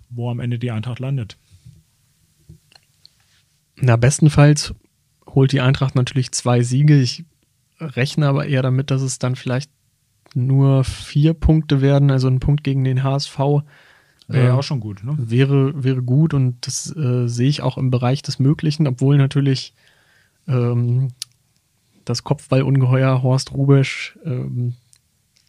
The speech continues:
Speaker 2: ja, sehr eindrucksvoll bewiesen hat, was er in, in kürzester Zeit dann ausrichten kann mit so einer sehr verunsicherten Truppe. Aber vielleicht geht's ja auch für den H S V am letzten Spieltag schon um nichts mehr.
Speaker 1: Das kann,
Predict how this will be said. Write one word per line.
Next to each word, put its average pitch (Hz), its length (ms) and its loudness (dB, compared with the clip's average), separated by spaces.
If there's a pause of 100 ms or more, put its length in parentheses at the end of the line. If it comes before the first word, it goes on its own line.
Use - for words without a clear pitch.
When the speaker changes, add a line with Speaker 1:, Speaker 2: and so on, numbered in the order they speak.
(280)
Speaker 2:
ja, 117 220 -2
sehr 127 260 4
eindrucksvoll 135 680 2
bewiesen 131 380 0
hat, 123 180 0
was 120 140 -2
er 123 220 -4
in, 123 380 -2
in 131 240 -6 (320)
kürzester 139 500 2
Zeit 131 340 -2
dann 120 140 0
ausrichten 117 520 -2
kann 123 340 0 (680)
mit 120 140 -4
so 123 60 -2
einer 120 200 0
sehr 120 240 2
verunsicherten 127 640 0
Truppe. 143 420 0 (1200)
Aber 131 560 2 (400)
vielleicht 123 340 -2
geht's 143 200 2
ja 143 100 4
auch 143 100 -2
für 139 100 -2
den 131 180 2
H 123 100 0
S 123 100 -4
V 143 220 0
am 131 100 2
letzten 127 320 0
Spieltag 120 400 0
schon 117 160 -2
um 104 100 0
nichts - 300 -4
mehr. 120 160 -8 (1600)
Speaker 1:
Das 127 300 -6
kann, 135 220 -4